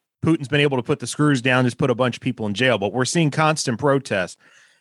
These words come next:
And I, I think one of the keys is gonna be when people who right now agree with him, it will, how important is it that that group is going to start to get what's really happening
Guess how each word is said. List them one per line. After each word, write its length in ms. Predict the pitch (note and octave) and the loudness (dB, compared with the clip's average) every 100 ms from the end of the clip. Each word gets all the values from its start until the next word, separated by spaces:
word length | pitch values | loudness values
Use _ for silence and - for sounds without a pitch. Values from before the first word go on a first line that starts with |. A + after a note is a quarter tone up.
| _ _ _ _ _ - - | _ _ _ _ _ -10 0
And 100 | D3+ | 2
I, 140 | D#3 | 2
I 120 | D3+ D#3+ | 2 0
think 180 | F#3 F3+ | 2 2
one 80 | |
of 60 | F3 | 2
the 60 | D#3 | 2
keys 240 | G3+ G3 | 0 0
is 80 | D#3+ | 0
gonna 180 | E3 D3 | 0 2
be 160 | D3+ | 4
when 160 | C#3+ C#3 | 4 2
people 400 | - F#3+ F3 C#3+ | 0 0 2 2
who 440 | D#3 D#3 C#3 C#3 _ - | 4 4 2 0 _ 0
right 240 | D3+ D3 | 0 2
now 220 | D3+ C#3 | 2 2
agree 360 | B2 A#2+ D3 D#3+ | 0 -2 0 0
with 240 | C#3 A#2 | 0 -4
him, 420 | A2+ G#2 G2+ G2 - _ _ _ _ _ _ _ _ _ _ _ - | -4 -4 -4 -6 -10 _ _ _ _ _ _ _ _ _ _ _ -2
it 220 | D3+ C#3+ | 0 2
will, 220 | D3 B2+ A#2 - _ _ _ _ _ _ - | 0 -2 -6 -18 _ _ _ _ _ _ -8
how 480 | C3 D3 F3+ F#3+ F#3+ | -2 2 4 4 4
important 640 | F3 D#3 - F3+ F#3 E3 - | 2 0 2 2 2 -4 -2
is 220 | D#3 C#3 | -2 0
it 160 | D3+ | 0
that 320 | C#3 C3+ C3+ - _ _ _ _ _ - | 2 2 2 -4 _ _ _ _ _ -8
that 360 | A#2 C#3+ D#3 C3 | 0 2 2 -2
group 520 | B2+ D3 C3+ A2+ _ _ _ _ _ _ _ _ _ - | -2 2 2 0 _ _ _ _ _ _ _ _ _ -14
is 120 | C#3 | -8
going 240 | A#2 D3 C3 | 0 0 0
to 60 | |
start 300 | A#2 D3+ C3+ | 0 0 0
to 80 | - | -2
get 340 | A#2 C3 B2+ - | 0 2 2 0
what's 240 | C3 - | -6 -4
really 420 | B2 C3+ C#3 B2+ A#2+ | 0 2 4 2 2
happening 680 | A#2+ A2 A#2 A2 G#2+ G#2+ | 0 0 -2 -2 -2 -4